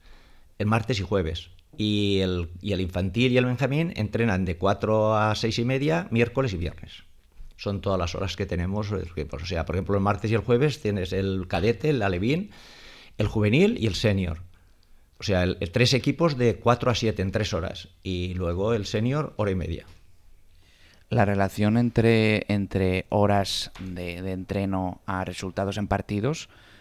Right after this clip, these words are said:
Speaker 2: realmente, ¿cuántas horas serían necesarias para poder aspirar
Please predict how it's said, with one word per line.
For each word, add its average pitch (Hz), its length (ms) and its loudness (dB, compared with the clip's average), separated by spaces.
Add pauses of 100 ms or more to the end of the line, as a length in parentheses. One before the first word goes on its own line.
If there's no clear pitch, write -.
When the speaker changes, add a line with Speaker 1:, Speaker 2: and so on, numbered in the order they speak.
(280)
Speaker 2:
realmente, 101 800 0 (120)
¿cuántas 101 420 -2
horas 104 220 -2
serían 98 260 0
necesarias 98 540 -2
para 95 400 0 (260)
poder 101 320 4
aspirar 104 600 0